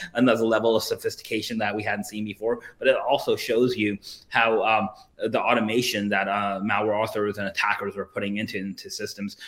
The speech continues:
to try and get into organizations. And it shows you also probably how profitable it is for the cybercrime, you know, e-, entity of it, uh, the cybercrime aspect of it, if they're putting in that much work to try and,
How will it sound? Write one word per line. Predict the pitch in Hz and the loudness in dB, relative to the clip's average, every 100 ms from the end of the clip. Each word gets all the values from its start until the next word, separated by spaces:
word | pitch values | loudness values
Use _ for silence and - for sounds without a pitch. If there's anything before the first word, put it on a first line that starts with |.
| - | -10
to | 107 | -8
try | - 113 101 | -4 0 2
and | 101 95 95 | 0 -2 -2
get | 101 | -2
into | 104 104 | -2 -4
organizations. | 92 98 98 92 95 101 - 95 | -4 -4 -4 -6 -4 -4 -4 -6
And | 101 | -6
it | 113 | -4
shows | - 143 135 | 2 4 4
you | 113 104 - - - | 2 -2 -2 -12 -2
also | 131 147 117 | 2 2 2
probably | - 120 120 | 2 4 4
how | 110 101 | 2 -2
profitable | - 113 117 110 95 101 | -2 -2 -2 -2 -2 -2
it | 92 | 0
is | 110 101 | 0 0
for | 101 98 - - - | -2 -4 -6 -14 -10
the | |
cybercrime, | 104 113 104 - 117 113 107 104 - - - | 0 2 2 0 0 0 -2 -6 -14 -14 -4
you | 110 | 0
know, | 104 - | 0 -2
e-, | 110 - | -2 2
entity | 123 - - | 2 0 0
of | 98 95 | 0 2
it, | 98 | 0
uh, | 98 | 0
the | 101 98 - | 0 -2 0
cybercrime | 110 110 - 110 98 90 | 0 0 -2 -4 -2 2
aspect | 110 120 - 98 101 | 2 2 0 -4 -2
of | 92 | -4
it, | 92 - - | -4 -8 -8
if | 101 | -4
they're | 107 104 | 0 -2
putting | - 113 | 0 -2
in | 107 | 0
that | 101 107 | 0 0
much | 104 - | -4 -2
work | 110 104 | 0 0
to | 104 | -4
try | - 107 | -4 -2
and, | 95 98 | 0 -2